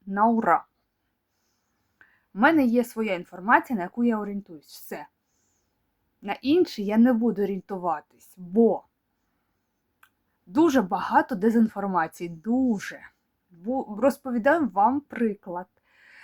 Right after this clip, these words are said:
Дзвонить якийсь знайомий, не пам'ятаю який, ну,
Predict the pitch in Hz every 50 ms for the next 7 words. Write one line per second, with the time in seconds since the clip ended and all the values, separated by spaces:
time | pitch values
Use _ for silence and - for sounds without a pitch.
0 | - - - - - - 220 208 214 233 262 277 254 226 214 208 196 180 _ -
1 | 226 226 - _ - 269 240 - - 202 196 190 170 160 156 156 160 180 220 277
2 | 359 392 - _ _ _ _ _ _ 226 233 226 277 277 277 285 277 - 247 220
3 | 226 226 226 226 _ - 202 151 - 185 185 _ _ _ - 233 233 196 -